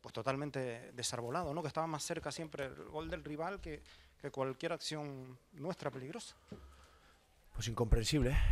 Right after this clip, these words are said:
Speaker 2: eh, tras un primer tiempo que, bueno, que no, que no ha pasado nada más que el gol que hemos recibido en una acción aislada de ellos.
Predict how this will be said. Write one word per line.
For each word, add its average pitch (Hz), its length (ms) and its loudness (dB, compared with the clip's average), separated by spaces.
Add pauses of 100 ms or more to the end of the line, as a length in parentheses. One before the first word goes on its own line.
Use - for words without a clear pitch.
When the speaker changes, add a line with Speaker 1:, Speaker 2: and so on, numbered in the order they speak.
Speaker 2:
eh, 113 680 0 (300)
tras 104 220 -4
un 117 80 -6
primer 117 240 -2
tiempo 107 280 -4
que, 107 80 -4
bueno, 110 240 -2 (760)
que 101 100 -12
no, 101 500 -6 (240)
que 107 80 -6
no 110 80 -2
ha 107 40 0
pasado 113 260 6
nada 113 220 4
más 110 200 0
que 110 100 -6
el 107 60 0
gol 110 140 2
que 101 60 -2
hemos 110 140 0
recibido 110 340 4
en 107 80 -2
una 110 80 -2
acción 107 340 2
aislada 107 420 -4
de 107 120 -4
ellos. 104 340 -4